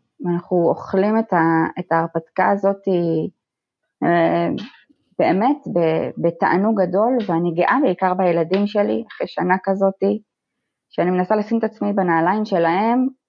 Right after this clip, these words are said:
לא בטוחה איך הייתי יכולה להתמודד עם שנה כל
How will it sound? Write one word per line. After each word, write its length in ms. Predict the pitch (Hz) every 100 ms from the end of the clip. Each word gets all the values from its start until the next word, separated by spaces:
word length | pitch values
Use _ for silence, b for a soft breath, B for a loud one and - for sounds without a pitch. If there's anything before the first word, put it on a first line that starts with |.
| _ _ 190
לא 140 | 214
בטוחה 460 | 277 226 - 226 196
איך 140 | -
הייתי 200 | 190 202
יכולה 760 | 190 - 160 175 175 170 160 160
להתמודד 480 | 170 175 170 170 175
עם 100 | 180
שנה 360 | 180 151 165 185 196
כל 180 | -